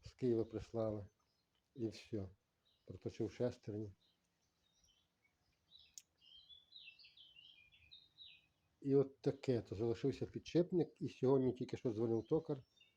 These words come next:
Фланці, тобто задні кришки. Тут будуть кришки задні. Ага, на цьому валі я ще, е, на тридцять зробив мені. Щось буде, не знаю.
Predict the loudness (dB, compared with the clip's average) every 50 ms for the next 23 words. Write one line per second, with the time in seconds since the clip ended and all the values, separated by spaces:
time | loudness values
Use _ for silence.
0 | _ _ _ -20 _ _ _ _ _ -12 -2 4 6 6 6 6 4 0 -4 -8
1 | -14 -14 -16 _ -20 -12 -4 -2 -2 -2 -2 -4 -10 0 6 8 8 8 10 8
2 | 4 4 4 2 2 2 0 -2 -4 -4 -4 -4 -4 -8 -12 -14 -12 -10 -10 -10
3 | -10 -10 -20 -12 -8 -8 -8 -8 _ _ -6 -6 -6 -8 _ _ _ _ -10 -10
4 | -10 -12 _ _ _ _ _ -14 -10 -8 -8 -6 -6 -6 -4 -4 -4 -4 -2 -2
5 | -2 -4 -2 -2 -2 -2 -2 -2 -6 -8 -10 -12 -14 -18 _ -20 -14 -10 -4 0
6 | 2 4 4 4 4 2 0 2 2 4 4 4 6 6 6 6 6 6 6 4
7 | 4 2 -6 _ -4 -2 0 0 -2 0 0 0 0 0 -2 -10 -16 _ -18 -20
8 | -20 -20 _ -20 -20 -20 -20 -20 -16 -14 -12 -8 -6 -6 -4 -2 0 0 0 0
9 | 0 -2 -4 -4 -4 -6 -12 -20 -20 -20 -20 -20 -20 _ -20 -20 -20 _ _ -8
10 | -4 -2 -2 0 0 2 2 2 2 2 0 0 -2 -4 -8 -16 _ -20 -20 -20
11 | -20 _ -20 -20 -20 _ _ _ -20 _ _ _ _ _ _ _ _ _ _ _
12 | _ -4 -4 -4 0 2 4 4 4 4 2 0 0 -2 0 0 0 0 0 -2
13 | -6